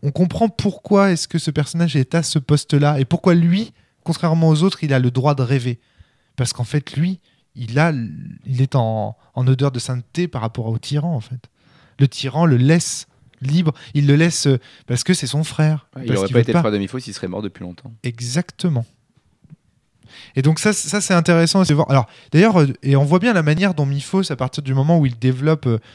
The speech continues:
Speaker 1: cette capacité à, à faire dissoudre la métallite et même à, à la maîtriser, on voit bien qu'à partir de ce moment-là, que ce frère-là meurt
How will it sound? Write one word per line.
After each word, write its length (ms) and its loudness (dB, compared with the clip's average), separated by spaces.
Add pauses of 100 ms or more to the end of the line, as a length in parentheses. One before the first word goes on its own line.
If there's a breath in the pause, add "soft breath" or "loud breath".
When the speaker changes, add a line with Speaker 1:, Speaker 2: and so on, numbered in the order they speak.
(160 soft breath)
Speaker 1:
cette 220 -8
capacité 520 0
à, 120 2
à 200 -2
faire 240 -2
dissoudre 380 -12
la 80 -2
métallite 480 -4
et 80 0
même 180 2
à, 100 -2
à 140 -8
la 80 -6
maîtriser, 500 -6 (440 soft breath)
on 60 -4
voit 100 2
bien 140 4
qu'à 120 -2
partir 240 -2
de 80 -6
ce 140 -6
moment-là, 300 2
que 160 -6
ce 140 -6
frère-là 600 -2
meurt 480 2